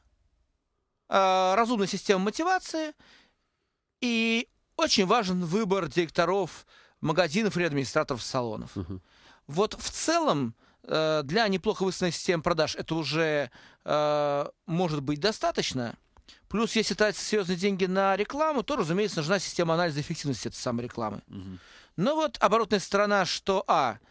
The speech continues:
Speaker 1: без либо рекламы, либо расположения, либо и того, и другого, без организованного уже входящего потока.
Speaker 2: Мгм.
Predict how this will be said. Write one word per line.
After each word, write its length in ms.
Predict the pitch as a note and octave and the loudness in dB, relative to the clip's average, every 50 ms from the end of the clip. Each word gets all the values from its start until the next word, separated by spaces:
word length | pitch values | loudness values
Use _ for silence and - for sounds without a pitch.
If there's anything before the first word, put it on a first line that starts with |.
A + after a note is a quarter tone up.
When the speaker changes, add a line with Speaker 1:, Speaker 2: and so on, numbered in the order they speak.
| - - - _ _ | -20 -20 -20 _ _
Speaker 1:
без 260 | C3+ E3+ G3+ F3 D#3 | 0 0 0 2 2
либо 200 | F3+ G#3+ F#3+ F3 | 0 2 2 2
рекламы, 640 | F#3 F#3+ - - G3+ G#3+ G#3 G3 F3 D#3 D3 C#3+ D#3+ - | 0 0 0 2 2 4 4 4 2 2 0 0 0 0
либо 220 | E3+ F3+ E3+ F3 | 0 0 0 0
расположения, 600 | F3+ - - - F3 F3+ C#3+ E3+ F#3+ F3+ D#3+ D3 | -2 -2 0 0 0 0 2 0 0 0 0 0
либо 180 | D3 D#3 D#3 D#3+ | -2 0 -2 0
и 40 | D3 | 0
того, 220 | E3 D#3+ D#3+ D#3 | 0 0 0 0
и 20 | C#3+ | -2
другого, 380 | D3 D#3+ D3+ D#3+ D3+ C#3 B2+ | -2 -2 -2 0 0 0 -2
без 240 | A#2+ B2+ F#3+ F3+ - - | 2 2 2 2 2 0
организованного 880 | - F3+ E3 D#3 F#3+ F#3+ E3+ E3+ G3+ G3 F3 E3 D#3+ D#3+ D#3 E3+ F#3+ - | 0 0 2 2 0 0 2 2 0 2 2 0 0 0 0 0 -2 -4
уже 480 | - F#3+ D3+ C#3+ F3+ F#3+ D#3+ C#3 A#2 - - - - _ | -4 -4 -2 0 0 0 0 0 -2 -4 -10 -20 -20 _
входящего 480 | - - E3+ F3 F3 - - - D3+ C3+ | -4 -2 0 0 2 0 0 0 -2 2
потока. 520 | - F3 E3 - E3+ C#3 - - C3+ - - | 2 2 4 4 2 0 0 -4 -10 -8 -8
Speaker 2:
Мгм. 240 | G#2 G2 G2 A#2+ | -8 -6 -6 -8